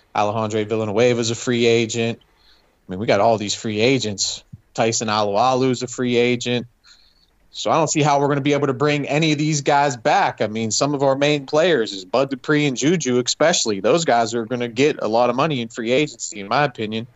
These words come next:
From what I was reading, Juju Smith-Schuster's worth,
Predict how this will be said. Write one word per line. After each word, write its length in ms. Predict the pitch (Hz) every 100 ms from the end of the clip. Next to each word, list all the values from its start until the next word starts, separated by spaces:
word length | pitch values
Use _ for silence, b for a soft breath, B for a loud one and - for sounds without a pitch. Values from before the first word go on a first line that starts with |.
| B B B
From 100 | 113
what 100 | 110
I 80 | 143
was 180 | 151 127
reading, 360 | 127 123 120
Juju 340 | 107 139 143 139
Smith-Schuster's 800 | - 131 - 160 170 131 117 113
worth, 540 | 117 117 123 - -